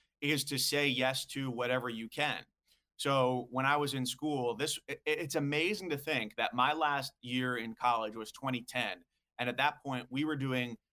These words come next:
single camera broadcasts with no graphics for Olympic sports, where now I, I look at just the, I don't know about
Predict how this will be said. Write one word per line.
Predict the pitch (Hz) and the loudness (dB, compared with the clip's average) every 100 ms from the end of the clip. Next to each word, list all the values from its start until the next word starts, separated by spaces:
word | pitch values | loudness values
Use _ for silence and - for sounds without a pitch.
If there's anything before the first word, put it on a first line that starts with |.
| - | -8
single | - 165 180 185 180 135 | -2 0 0 -2 -4 -4
camera | - 143 143 131 120 | 0 2 2 2 2
broadcasts | 120 123 123 - 107 92 92 - 120 | 2 2 2 0 0 0 -2 -8 -6
with | 120 110 | -6 -4
no | 113 135 170 | 0 4 4
graphics | 139 120 131 135 73 - | 4 4 4 0 -6 -6
for | - 123 | -2 0
Olympic | 127 127 117 | 0 -2 -4
sports, | - 117 110 107 - - | -6 -4 -4 -4 -8 -2
where | 123 120 | 2 2
now | 123 135 135 131 131 _ _ - | 2 2 4 2 -2 _ _ -2
I, | 123 | 0
I | 131 135 | 0 0
look | 139 135 | -2 0
at | 135 117 | 0 -2
just | 139 135 | -4 -4
the, | 123 123 | -2 0
I | 127 | 2
don't | 131 | 2
know | 131 | 2
about | 123 120 | 4 2